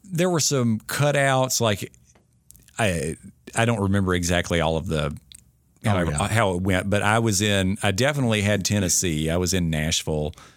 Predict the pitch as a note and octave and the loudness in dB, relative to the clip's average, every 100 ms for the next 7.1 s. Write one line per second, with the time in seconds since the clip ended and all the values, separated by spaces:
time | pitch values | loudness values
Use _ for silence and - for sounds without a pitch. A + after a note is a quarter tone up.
0 | _ _ D2 D2 D#2 - D#2 - D#2+ D2+ | _ _ -4 -4 -4 -4 -4 -2 -2 -2
1 | D2 D2 D2 C#2+ C#2+ C#2 C#2+ C#2+ - D2+ | -4 -4 -4 -4 -6 -6 -6 -4 -6 -6
2 | - E2 D2 - D2+ C#2+ D#2 - - - | -6 -4 -6 -6 -6 -6 -10 -18 -20 -20
3 | _ - G#2 E2+ F2+ F2 F2 E2 D#2 - | _ -6 -2 0 -2 -2 -2 -2 -4 -4
4 | F2 D#2+ E2 D2+ D#2+ F2 - F2 - E2+ | -2 0 0 -2 -2 -4 -4 -4 -2 -6
5 | F2 E2+ D#2 - - _ - F2 D#2 E2 | -4 -6 -6 -10 -18 _ -6 -4 -2 -4
6 | - F2+ D#2+ D#2 D#2 - D2 C#2+ D2 D2+ | -4 -4 -2 -4 -4 -4 -4 -4 -4 -6